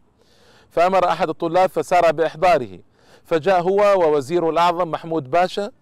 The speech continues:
فجلس ال-، ال-، العالم وجلس السلطان عن يمينه، وجلس محمود باشا أيضا معه الصدر الأعظم، وحسبك بهذا تكريما للعلماء، وأمره أن يبدأ الدرس. فبدأ الدرس وكان في حواشي العضد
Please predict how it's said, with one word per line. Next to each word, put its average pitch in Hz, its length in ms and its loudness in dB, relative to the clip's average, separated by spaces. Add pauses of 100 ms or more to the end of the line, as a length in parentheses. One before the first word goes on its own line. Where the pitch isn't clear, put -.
(340)
فجلس 180 520 0
ال-، 151 240 -4
ال-، 139 280 -4
العالم 175 600 0 (400)
وجلس 156 500 0
السلطان 165 480 -2
عن 143 140 -4
يمينه، 180 500 -4
وجلس 165 360 -4
محمود 156 320 -8
باشا 160 280 0
أيضا 160 200 -2
معه 165 400 -2 (480)
الصدر 160 360 -2
الأعظم، 165 440 0 (500)
وحسبك 175 500 -4
بهذا 175 340 0
تكريما 180 400 -4
للعلماء، 185 540 -2 (360)
وأمره 196 480 2
أن 175 60 -2
يبدأ 185 280 0
الدرس. 170 580 -2 (400)
فبدأ 180 320 2
الدرس 185 340 0
وكان 170 380 0
في 160 140 -6
حواشي 180 720 0
العضد 156 580 -2